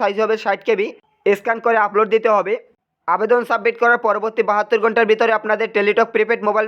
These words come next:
নম্বর থেকে পরীক্ষার ফি পরিশোধ করতে হবে। এখানে দেখতে পাচ্ছেন পরীক্ষার ফি ব্যাপারে বলা হয়েছে এক থেকে চার নং পদের জন্য আপনাদের দুইশো টাকা এবং টেলিটক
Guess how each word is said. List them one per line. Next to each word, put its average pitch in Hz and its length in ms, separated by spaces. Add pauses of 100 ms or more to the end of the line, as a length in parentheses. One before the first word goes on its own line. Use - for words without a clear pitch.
নম্বর 220 300
থেকে 202 180 (140)
পরীক্ষার 208 360
ফি 226 120
পরিশোধ 220 420
করতে 220 200
হবে। 190 220 (540)
এখানে 220 260 (100)
দেখতে 220 180
পাচ্ছেন 220 360
পরীক্ষার 208 380
ফি 220 80 (100)
ব্যাপারে 214 260
বলা 196 280
হয়েছে 202 280 (500)
এক 208 220
থেকে 226 240
চার 214 240
নং 226 120 (100)
পদের 220 220
জন্য 226 180
আপনাদের 220 340 (100)
দুইশো 214 280
টাকা 226 200
এবং 208 120 (100)
টেলিটক 214 320